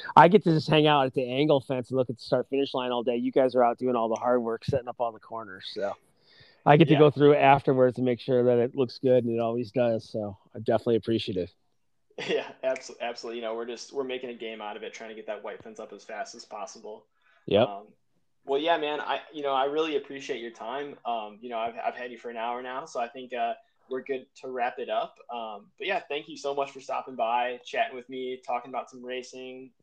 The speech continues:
Speaker 2: talking about some Toad. You know, I'd love to have you back on the podcast. We like to kinda talk a little bit about some of the U S A Crits races happening this year, and even when we get closer to Toad, maybe doing a little preview show there. Um,
Speaker 1: Yeah.
Speaker 2: so yeah,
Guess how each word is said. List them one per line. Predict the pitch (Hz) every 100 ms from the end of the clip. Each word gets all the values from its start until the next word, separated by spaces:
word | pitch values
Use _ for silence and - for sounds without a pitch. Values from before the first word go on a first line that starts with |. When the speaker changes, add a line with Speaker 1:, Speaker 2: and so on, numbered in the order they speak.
| 131
Speaker 2:
talking | 120 135
about | 120 -
some | 120
Toad. | 120 120 123 - _ _ _
You | 123
know, | 123
I'd | 117 123 127
love | 127
to | 131
have | 123 131
you | 123
back | 117 123
on | 123
the |
podcast. | - 120 123 - 123 117 117 - - -
We | 131 127
like | 123 131
to | 123 113
kinda | 135 117
talk | 110 117 117 127
a |
little | 127
bit | 123
about | 117 120 113 -
some | 139 123
of | 110
the | 113
U | 120
S | 113 123
A | 120 -
Crits | 127 139
races | 123 123 120
happening | 120 123 123
this | 120 113
year, | 131 131 127 127 - _ 113
and | 113 107
even | 139 127 127
when | 127 123
we | 123
get | 127
closer | - 120 117
to | 117 -
Toad, | 123 127 120
maybe | 107 117
doing | 120 117
a |
little | 117 107 - 127
preview | 120 123
show | 123 127 120
there. | 117 139 170 _ _ _ -
Um, | 120 123
Speaker 1:
Yeah. | 214 147
Speaker 2:
so | 139
yeah, | 135